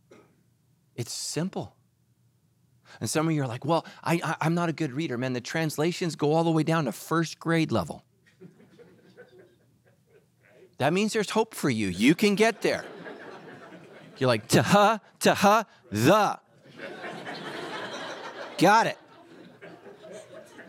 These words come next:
Right? But let me just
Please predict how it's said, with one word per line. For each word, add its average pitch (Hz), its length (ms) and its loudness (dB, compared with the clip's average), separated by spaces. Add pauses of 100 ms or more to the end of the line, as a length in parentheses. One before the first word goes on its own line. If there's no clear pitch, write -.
(1300)
Right? 147 260 -2 (1900)
But 151 100 2
let 190 120 2
me 269 100 0
just - 300 -6